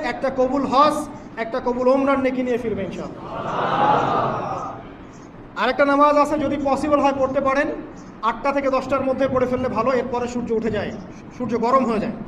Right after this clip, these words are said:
সেটা হলো আপনার এই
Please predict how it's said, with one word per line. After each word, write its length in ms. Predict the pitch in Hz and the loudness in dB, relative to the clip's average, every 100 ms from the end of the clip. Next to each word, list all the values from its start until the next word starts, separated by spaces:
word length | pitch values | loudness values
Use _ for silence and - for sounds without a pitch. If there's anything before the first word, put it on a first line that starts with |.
| - - - - - | -14 -16 -16 -16 -16
সেটা 260 | - 247 285 | -6 2 4
হলো 200 | 269 240 302 - - - - - - | 6 4 2 -4 -10 -14 -18 -18 -4
আপনার 420 | 214 214 226 226 226 - - - - - - | -4 -2 0 0 -2 -8 -14 -16 -18 -18 -8
এই 200 | 196 190 | -4 -2